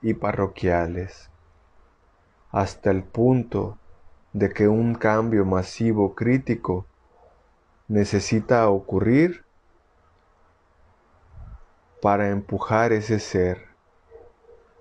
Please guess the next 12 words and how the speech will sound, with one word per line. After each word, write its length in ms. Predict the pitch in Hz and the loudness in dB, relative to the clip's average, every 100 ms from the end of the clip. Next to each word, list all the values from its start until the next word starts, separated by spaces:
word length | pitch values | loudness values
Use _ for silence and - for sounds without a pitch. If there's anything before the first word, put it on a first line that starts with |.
| - | -4
hacia 360 | 98 - 107 | -4 2 2
la 160 | 101 98 | 4 0
re-, 280 | 101 101 87 - | -2 -6 -10 -8
realización 1300 | 113 110 101 95 98 95 98 90 - 113 131 147 151 - _ _ _ - - _ _ _ _ _ _ _ _ _ _ _ | 0 4 4 2 -2 -2 -4 -4 0 4 4 0 -6 -14 _ _ _ -20 -20 _ _ _ _ _ _ _ _ _ _ _
que 180 | - 107 | 0 2
no 220 | 104 107 | 4 4
es 220 | 113 117 117 | 4 2 0
la 140 | 110 | 0
televisión 1000 | 110 101 95 92 - 113 113 117 120 120 | 0 0 0 -2 -4 2 4 6 4 0
o 160 | - 101 | -2 0
el 100 | 101 | 2
internet, 720 | 98 98 90 92 92 92 90 | 0 -2 -2 -2 -2 -2 -6